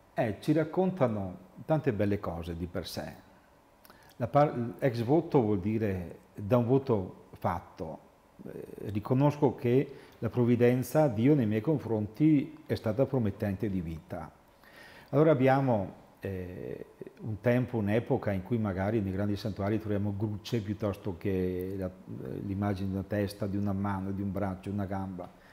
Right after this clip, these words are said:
Abbiamo questa evoluzione nell'arte anche arrivati appunto ai dipinti. Questi dipinti sono interessanti perché, eh, ci mostrano interni di palazzi,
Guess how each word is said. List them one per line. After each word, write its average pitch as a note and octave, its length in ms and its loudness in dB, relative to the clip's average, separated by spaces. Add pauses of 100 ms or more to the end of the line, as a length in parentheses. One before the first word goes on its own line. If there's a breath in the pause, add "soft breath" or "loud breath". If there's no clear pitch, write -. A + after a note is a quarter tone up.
(300 loud breath)
Abbiamo A#2+ 280 0
questa A2+ 240 -2
evoluzione A#2 600 2
nell'arte G#2+ 600 0
anche G2 640 0
arrivati F#2 520 -2
appunto F#2 400 -4
ai G#2 80 0
dipinti. F2 680 -8 (600 loud breath)
Questi D#3+ 280 2
dipinti C#3 520 0
sono C3 180 -4
interessanti A#2+ 920 -2
perché, A2+ 800 0 (120)
eh, G2+ 560 -12
ci - 120 -6
mostrano A#2 500 0
interni G2 600 0
di F2+ 100 -4
palazzi, F#2+ 800 -4